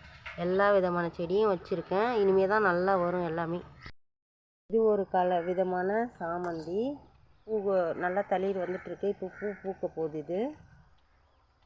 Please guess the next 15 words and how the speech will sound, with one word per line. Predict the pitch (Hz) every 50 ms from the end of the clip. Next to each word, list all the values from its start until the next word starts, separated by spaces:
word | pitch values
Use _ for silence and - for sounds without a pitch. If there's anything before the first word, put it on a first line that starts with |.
| _ _ _ _ _ _ _
இது | 202 185 208 202 196
வந்து | 190 190 202 214 220 - -
கேரளா | 202 190 196 196 190 185 175 - - - - - - - - - - - - -
ரோஸ், | 170 170 165 - - - - 185
இது, | 190 214 208
ம், | 175 170 170 170 165 156 - - - - - - - - - - - - - - - - - - - - 190
அதாவது | 185 190 196 202 202 208 - -
பன்னீர் | 214 196 214 226 247 262 254 240 190 185
ரோஸ், | 175 160 - - - - - - - - _ - - - - - 180
அதுதான் | 180 185 190 196 220 220 - -
கேரளா | 190 185 185 180 180 175 165 165
ரோஸ், | 165 165 - - - 185
பன்னீர் | 180 190 202 214 220 208 175
ரோஸ் | 165 160 156 - - 165
இது. | 151 151 180 202